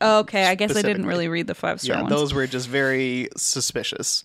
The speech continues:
Speaker 1: I mean, I just kind of had to roll my eyes a lot because people leaving one st-, well, okay, I mean, let's, like, get into exactly
Speaker 2: Yeah, yeah.
Speaker 1: this
Speaker 2: Yeah.
Speaker 1: because, I, <sighs> man. Okay,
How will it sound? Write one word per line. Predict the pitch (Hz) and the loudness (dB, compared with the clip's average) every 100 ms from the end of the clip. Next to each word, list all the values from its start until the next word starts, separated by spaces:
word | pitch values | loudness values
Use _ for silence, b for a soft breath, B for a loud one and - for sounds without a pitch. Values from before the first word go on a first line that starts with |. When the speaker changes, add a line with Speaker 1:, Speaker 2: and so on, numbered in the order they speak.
| - | -6
Speaker 1:
I | 247 | -2
mean, | 262 269 247 | 2 2 2
I | 247 320 | 0 0
just | 320 - | -2 -4
kind | - 247 | -2 0
of | 254 | 0
had | 240 208 | 0 -2
to | 214 | -2
roll | 190 | 0
my | 190 190 185 | 0 2 0
eyes | 190 | 2
a | |
lot | 190 190 190 | 2 2 0
because | 185 208 180 | -4 -4 -2
people | - 208 202 196 | -4 -2 0 2
leaving | 190 190 190 185 180 | 0 0 0 0 -2
one | - 180 180 | 0 0 0
st-, | - - | -4 2
well, | 208 190 202 | 2 2 0
okay, | 208 185 | -2 -2
I | - | -2
mean, | 170 170 | -2 -2
let's, | 175 - - | -2 -6 -6
like, | 190 - | -6 -4
get | 196 175 | -4 -2
into | 180 - 185 | -2 0 -2
exactly | 180 165 170 185 - | -2 -2 -2 -2 -2
Speaker 2:
Yeah, | 185 | 0
yeah. | |
Speaker 1:
this | 220 233 175 233 - | 2 2 2 0 -4
Speaker 2:
Yeah. | 180 | -2
Speaker 1:
because, | - 180 175 - B B B B B B _ _ _ _ _ _ _ _ - | 0 0 0 -6 B B B B B B _ _ _ _ _ _ _ _ -14
I, | - - 233 196 185 B | -14 -6 -4 -2 -4 B
<sighs> | |
man. | 220 202 - - - | -4 -6 -6 -10 -4
Okay, | 117 233 214 | 0 2 2